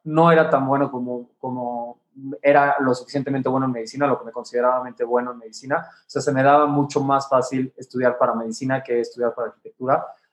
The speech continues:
Me costaba en trabajo hacer todos los planos, todo el tipo de cosas que tenía que hacer, aprendí mucho, sí, pero ahí tuve la oportunidad de conocer a una persona que ella era, estudiaba arquitectura conmigo, o sea, era mi compañera, digámoslo así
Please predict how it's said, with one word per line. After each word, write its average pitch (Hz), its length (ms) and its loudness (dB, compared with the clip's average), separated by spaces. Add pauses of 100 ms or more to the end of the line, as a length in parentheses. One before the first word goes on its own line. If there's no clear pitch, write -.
(100)
Me 160 100 -2
costaba 156 260 4
en 160 40 2
trabajo 151 320 6
hacer 147 320 2
todos 147 260 6
los 123 220 0 (220)
planos, 139 680 2
todo 143 120 4
el 139 100 -2
tipo 143 180 -4
de 143 60 -2
cosas 139 160 -4
que 147 80 -10
tenía 131 220 -10
que 139 60 -4
hacer, 147 200 0
aprendí 147 380 0
mucho, 170 400 2
sí, - 420 -4 (480)
pero 190 340 6
ahí 175 140 4
tuve 196 160 2
la 185 60 6
oportunidad 151 340 4
de 160 80 2
conocer 147 240 0
a 170 60 2
una 165 120 4
persona 156 640 2
que 143 440 2
ella 139 260 4
era, 135 340 4
estudiaba 139 460 2
arquitectura 131 500 0
conmigo, 151 440 2
o - 40 -8
sea, 123 140 0
era 123 300 0
mi 120 80 -18
compañera, 117 440 -2
digámoslo 113 340 -4
así 156 300 -4